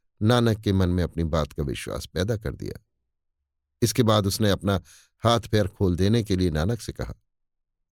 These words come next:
नानक ने उसके हाथ पैर खोल दिए और मनोरमा ने अपनी उंगली से वो जहरीली अंगूठी, जिसको निकाल लेना भूतनाथ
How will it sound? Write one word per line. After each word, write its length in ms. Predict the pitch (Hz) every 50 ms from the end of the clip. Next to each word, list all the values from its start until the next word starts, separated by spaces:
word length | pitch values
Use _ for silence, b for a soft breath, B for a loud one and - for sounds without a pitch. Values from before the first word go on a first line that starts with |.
| _ _ _ _ - 117
नानक 320 | 127 135 143 147 139 131
ने 80 | 131 123
उसके 200 | 107 - - 117
हाथ 200 | 92 107 104 101
पैर 300 | - - - 95 87 -
खोल 280 | - - 131 131 117
दिए 140 | 110 113 113
और 160 | 110 104 98
मनोरमा 500 | 90 95 98 107 113 113 110 104 107 107
ने 140 | 95 78 - - _ _ _ _ _ _ _ _ _ _ _ 117
अपनी 240 | 120 113 120 127 117
उंगली 300 | 110 110 120 131 131 110
से 120 | - 113
वो 120 | 101 95
जहरीली 480 | 87 78 87 78 90 85 80 76 85 92
अंगूठी, 400 | 95 113 135 139 143 - 127 - b b b b b b b b 120
जिसको 280 | 131 131 - - 143
निकाल 360 | 120 120 110 - 127 120 120 110
लेना 340 | 107 120 120 95 - - - _ _ _ _ _ _ _ _ _ _ _ _ _
भूतनाथ 440 | - 117 131 - - 104 107 98 90